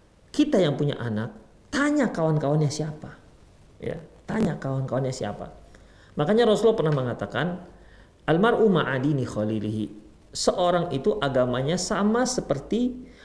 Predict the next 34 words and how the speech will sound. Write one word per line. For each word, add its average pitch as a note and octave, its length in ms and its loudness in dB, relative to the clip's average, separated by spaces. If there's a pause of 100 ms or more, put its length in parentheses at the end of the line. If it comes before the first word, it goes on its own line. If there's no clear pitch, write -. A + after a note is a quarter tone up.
(160)
agama C#3 400 0
teman F3 400 0
dekatnya. F3 560 -4
Teman G3 240 6
dekat, A3+ 320 4
ya. F#3+ 180 -6 (460)
Jadi A#3 160 4
kalau A#3+ 200 6
kita G3 320 0
lihat, C#3 320 0 (720)
anak F#3 280 0
kita G#3 200 4
bagus, B2 640 0
baik, C#3+ 480 0
rajin C#3 320 0
sholat. G2+ 880 -4
Ternyata G#3 480 4 (380)
dia E3+ 260 4
pernah E3+ 440 0
ber-, D3 360 -2
dia, F3+ 280 4
eh, - 400 0
punya D#3+ 200 2
teman E3 240 2
dekat E3 320 0
seorang D3 400 0
yang C#3+ 80 0
funky C#3 560 0
misalnya. G#2+ 380 -2
Ah, C3 260 -2
ketahuilah B2 520 2 (520)
anak B2 280 -4
kita B2 240 0
itu C#3+ 240 -4